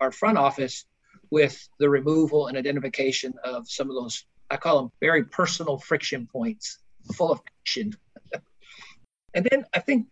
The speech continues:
the growth engine has also come from our bank support. Commercial lending and retail lending under amazing compression in terms of profitability. The covid support that the government provided, provided an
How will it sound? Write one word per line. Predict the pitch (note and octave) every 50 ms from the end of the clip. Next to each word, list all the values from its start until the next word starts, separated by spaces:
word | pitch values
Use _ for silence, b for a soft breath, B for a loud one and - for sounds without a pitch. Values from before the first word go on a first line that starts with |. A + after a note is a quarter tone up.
| _
the | - D#3+
growth | C#3+ D#3 F3+ G3+ A3 - - F#3+
engine | F3 F3+ D#3 C#3 D#3+ E3 D#3 C#3+
has | D3 D#3 D#3+ D#3 -
also | - D#3 E3+ F3 E3+ - F3 D#3 - C#3 C#3 C#3+ C#3 - _ _ _ _ _ _ -
come | G3 G3+ F#3
from | - A3 F3
our | G3+ F#3+
bank | C#3+ - - C4 D4 -
support. | - - B3 - - B2 A2+ - - _ _ _ _ _ _ _ - - -
Commercial | - F3 F3 F#3+ G3+ F#3+ - G#3+ G3
lending | F#3 F#3 F#3+ G3+ F#3 F#3 F#3 F#3 F#3 F#3 -
and | - D3 C#3+
retail | D#3 F3+ G3 F#3+ G3 F#3 E3 D#3+
lending | D#3+ E3 E3 D#3+ D#3+ D#3+ D3+ D3+
under | C#3+ C#3+ C#3+ C3+
amazing | C3+ C3+ C3+ C#3+ D#3+ E3+ E3+ E3 D#3+ D3+ C#3+ D3 C3+ C3+ A#2+
compression | - C3+ B2+ - - C3+ B2+ A2+ - - - A2+ A#2 A2+ - _ _ _ -
in | C3 C3
terms | - C#3+ C3+ B2+
of | A#2+ -
profitability. | - - - C3+ A2+ A2+ B2 A#2 A#2 A#2 A2 A2 G#2+ G3 - _ _ _ _ _ _ _ _ _ _ _ _ _ -
The | C#3
covid | - - - - - G3+ G#3+ B3 A#3 F3+ E3+ C#3 -
support | - - F#3 - - F#3+ G3+ F#3+ D3 - -
that | C#3+ A#2
the | C3 A#2
government | D3+ E3+ A3+ B3+ A3 C#3 A#2 -
provided, | C#3 A2+ C3 C3 B2+ B2+ B2+ B2 A#2 - _ _ _ _ _ _ _ _ _ _ _ _ _ -
provided | - D#3+ C3 B2+ D3+ D3+ D#3 D#3 D3+ C#3+
an | C#3 C#3